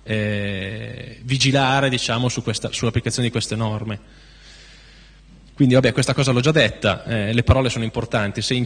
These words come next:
in sei norme abbiamo da una parte atti ufficiali, dall'altra parte si parla di opere, poi nell'articolo cinquantadue parliamo di dati e documenti,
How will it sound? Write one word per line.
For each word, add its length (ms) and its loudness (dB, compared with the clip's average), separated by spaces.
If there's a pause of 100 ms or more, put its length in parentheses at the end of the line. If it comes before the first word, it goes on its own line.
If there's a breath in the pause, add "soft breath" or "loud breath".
(140)
in 140 0
sei 240 2
norme 400 2
abbiamo 580 -2 (240)
da 140 -4
una 100 0
parte 300 2
atti 160 0
ufficiali, 480 -2
dall'altra 300 -2
parte 200 -2
si 120 -2
parla 200 0
di 140 -2
opere, 400 -2
poi 480 0
nell'articolo 540 0
cinquantadue 440 0
parliamo 300 -4
di 100 -2
dati 220 0
e 60 -2
documenti, 640 -4